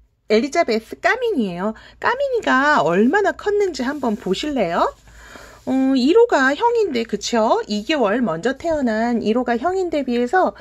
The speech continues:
까민이가 요즘에는 역전을 하고 있어요. 일호야, 일호가 지금 까민이 너무 좋아하는데요. <laughs> 아, 이거 한번 보세요. 지금 보시면은 일호 폐각이 훨씬 더 커져 있습니다.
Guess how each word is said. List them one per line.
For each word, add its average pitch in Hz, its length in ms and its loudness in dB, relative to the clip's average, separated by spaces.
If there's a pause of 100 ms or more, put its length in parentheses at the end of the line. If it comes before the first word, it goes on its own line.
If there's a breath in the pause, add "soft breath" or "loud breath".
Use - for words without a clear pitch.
(320 loud breath)
까민이가 403 840 4
요즘에는 262 640 0
역전을 233 460 2
하고 294 160 2
있어요. 196 460 0
일호야, 339 640 2 (180)
일호가 294 400 2
지금 247 280 -2
까민이 349 360 2
너무 208 240 2
좋아하는데요. 190 720 2
<laughs> - 1120 -8
아, 311 80 4
이거 302 220 4
한번 294 300 2
보세요. 196 520 2
지금 240 280 0
보시면은 269 840 0 (360 loud breath)
일호 311 420 2
폐각이 285 680 0
훨씬 233 720 0
더 185 500 2
커져 480 360 2
있습니다. 214 600 0